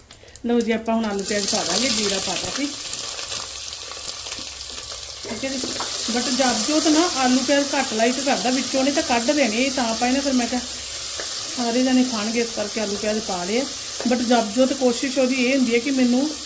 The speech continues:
ਇਹ ਵੀ ਨਾ ਹੋਵੇ ਵਿੱਚ ਆਲੂ ਪਿਆਜ਼ ਵੀ, but ਆਪਾਂ ਉਹ ਤਾਂ ਪਾਏ ਆ ਕਿਉਂਕਿ ਤੁਹਾਨੂੰ ਦੱਸਿਆ ਕਿ ਸਾਰਿਆਂ ਨੇ ਖਾਣੇ ਆ ਫਿਰ। But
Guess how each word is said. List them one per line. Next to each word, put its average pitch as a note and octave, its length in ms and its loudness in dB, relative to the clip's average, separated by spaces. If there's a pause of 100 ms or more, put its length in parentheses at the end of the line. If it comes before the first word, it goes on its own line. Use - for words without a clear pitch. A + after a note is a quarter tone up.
(260)
ਇਹ A#3+ 120 2
ਵੀ C4+ 80 4
ਨਾ C#4 100 4
ਹੋਵੇ G#3 240 0
ਵਿੱਚ G3 220 -4
ਆਲੂ F#3 240 -2
ਪਿਆਜ਼ G#3 240 -2
ਵੀ, D4 120 -2 (600)
but G#3+ 140 0
ਆਪਾਂ A3+ 240 0
ਉਹ A#3 100 -2
ਤਾਂ G#3+ 300 -4
ਪਾਏ A3+ 260 0
ਆ A#3 40 0
ਕਿਉਂਕਿ A#3 320 -2
ਤੁਹਾਨੂੰ G#3 640 -6
ਦੱਸਿਆ A#3 220 -4 (500)
ਕਿ A#3+ 60 -4
ਸਾਰਿਆਂ G#3+ 360 -2
ਨੇ B3 80 2
ਖਾਣੇ G#3+ 340 -4
ਆ - 20 -6
ਫਿਰ। A3 180 -6 (2500)
But C4+ 180 -8